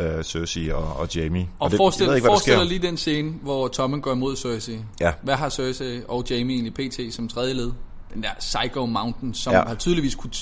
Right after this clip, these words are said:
Speaker 2: kunne gå og lave nogle ting for sig selv, der med han smadrede den der, vi snakkede om sidste gang, og
Speaker 1: Ja.
Speaker 2: dræbte den der person. Prøv at forestille dig, det der er jo altså en profeti, der lød, at Cersei mister alle tre børn.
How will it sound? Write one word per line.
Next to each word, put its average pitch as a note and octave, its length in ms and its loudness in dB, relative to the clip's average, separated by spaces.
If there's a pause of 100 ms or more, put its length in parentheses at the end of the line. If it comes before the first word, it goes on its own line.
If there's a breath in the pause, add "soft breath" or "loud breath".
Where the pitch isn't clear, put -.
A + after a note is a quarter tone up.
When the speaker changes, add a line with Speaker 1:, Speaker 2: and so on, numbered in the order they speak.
(160)
Speaker 2:
kunne B2 180 -2
gå - 360 0
og C#3 80 -4
lave B2 160 2
nogle B2+ 140 0
ting B2+ 220 -6
for - 80 -8
sig G#2+ 120 -8
selv, C3+ 240 -6
der B2+ 120 -2
med A#2+ 120 -2
han A2 140 -4
smadrede A2+ 320 -4
den A#2 120 -2
der, A2+ 60 0
vi A2+ 80 -4
snakkede A2 220 -6
om A2 100 -6
sidste C3 260 -6
gang, A#2 200 -6
og A2 60 2
Speaker 1:
Ja. G2 80 10
Speaker 2:
dræbte G#2+ 300 -2
den A#2 80 -4
der A#2 60 -4
person. A2+ 300 -6 (640 soft breath)
Prøv F3 160 0
at D#3+ 60 -2
forestille D3 400 -2
dig, A2 120 -6
det C#3+ 100 0
der D#3+ 60 4
er D3 40 4
jo C3 60 4
altså A#2+ 200 0
en A2 340 -4
profeti, B2+ 400 -6
der E3 100 -4
lød, C#3+ 200 -4 (280)
at - 120 -6
Cersei C3 400 -2 (540)
mister A#2+ 260 -2
alle A2 140 -2
tre A2+ 180 -4
børn. - 240 -10